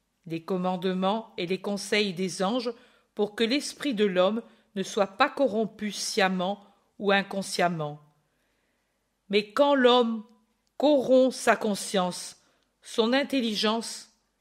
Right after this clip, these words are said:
il n'écoute pas les inspirations du ciel, il foule aux pieds la loi.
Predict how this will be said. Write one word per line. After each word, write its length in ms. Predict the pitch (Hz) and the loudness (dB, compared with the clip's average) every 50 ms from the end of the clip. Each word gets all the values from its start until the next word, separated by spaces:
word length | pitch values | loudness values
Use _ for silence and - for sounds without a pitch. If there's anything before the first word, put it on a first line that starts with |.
| _ _ _ _ _ _ _ - | _ _ _ _ _ _ _ -8
il 340 | 226 220 214 214 220 220 214 | -4 -2 0 0 0 2 2
n'écoute 560 | 220 220 214 214 - - 240 262 262 - 233 | 2 2 0 -2 -4 -4 -4 -2 2 4 2
pas 320 | 226 - - - 220 214 | 2 2 4 4 6 6
les 240 | 214 214 208 196 - | 6 4 0 0 0
inspirations 840 | 220 208 208 - - - 220 220 208 208 202 - - - - 202 196 | 0 0 -2 -4 -4 -2 0 2 2 2 2 0 -4 -2 -2 -2 0
du 140 | 180 196 | -2 -4
ciel, 580 | 180 - - - - 180 170 170 170 165 160 165 - - _ _ _ _ _ _ _ _ _ _ - | -6 -6 -8 -4 -2 0 0 0 0 -2 -2 -6 -8 -18 _ _ _ _ _ _ _ _ _ _ -6
il 360 | - 240 262 269 254 247 262 | 0 2 4 4 4 2 0
foule 480 | 214 - - - - 294 302 320 302 262 | -2 -4 -10 -8 0 4 6 6 6 6
aux 100 | 254 240 | 4 2
pieds 640 | 247 - - - - 233 233 226 226 214 220 - - | 0 -6 -14 -8 -4 0 0 0 0 -2 -6 -8 -2
la 200 | 208 202 196 190 | 2 4 4 4
loi. 720 | 190 190 185 190 185 185 175 156 156 - - - _ _ | 4 4 2 4 4 4 4 2 0 -6 -18 -20 _ _